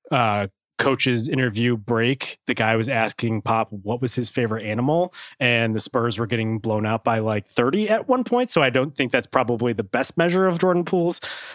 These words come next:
uh, N B A skills, but he's been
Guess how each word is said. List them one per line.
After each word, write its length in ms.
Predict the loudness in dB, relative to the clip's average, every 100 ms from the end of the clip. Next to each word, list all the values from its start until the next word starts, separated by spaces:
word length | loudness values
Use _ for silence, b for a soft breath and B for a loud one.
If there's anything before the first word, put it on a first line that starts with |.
| B
uh, 280 | 2 4 2 -2 _
N 140 | 0 2
B 140 | 4
A 100 | 2
skills, 680 | 2 -2 2 2 2 0 -6 b b b -2
but 460 | 2 4 4 0 _
he's 220 | -2 -2 2
been 500 | 2 4 2 0